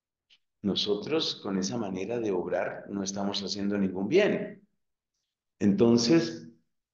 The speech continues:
em, Cristo, esta es una de las posibles interpretaciones del secreto mesiánico.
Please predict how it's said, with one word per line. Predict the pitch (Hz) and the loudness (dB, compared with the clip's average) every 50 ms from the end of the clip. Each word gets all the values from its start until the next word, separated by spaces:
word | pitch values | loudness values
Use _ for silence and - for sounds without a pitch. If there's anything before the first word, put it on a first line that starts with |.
| _ _ _ _ _ | _ _ _ _ _
em, | - 113 113 107 98 92 92 - - - - - - - - _ _ _ _ _ _ _ _ _ _ _ _ _ _ _ _ _ _ _ 196 196 - | 0 2 4 4 4 4 2 0 -4 -6 -8 -12 -16 -18 -20 _ _ _ _ _ _ _ _ _ _ _ _ _ _ _ _ _ _ _ -18 -16 -8
Cristo, | - - 151 180 175 - - - - 180 175 - - - - - - - | 0 2 4 4 4 4 2 2 2 2 2 2 0 -2 -6 -6 -4 -4
esta | 113 - - 143 | -4 0 2 2
es | 135 135 | 2 4
una | 143 143 143 143 135 123 113 - - 95 | 4 4 4 4 4 2 2 0 -2 0
de | 101 113 | 0 0
las | 101 - 98 - | 2 2 0 -2
posibles | - 104 95 101 113 117 120 135 131 | -2 -4 -2 0 0 2 2 2 2
interpretaciones | 135 113 - 104 90 - - 90 - - 92 95 107 104 113 110 | 2 0 0 0 -2 0 -2 -2 -2 -2 -2 -2 0 0 2 2
del | 131 123 - | 2 0 0
secreto | 104 95 92 98 107 104 - 123 | -2 -2 -2 0 -2 -2 0 -2
mesiánico. | 120 107 101 - 139 - 123 117 95 - - - - | -2 -2 0 0 -2 0 0 0 0 -2 -4 -8 -12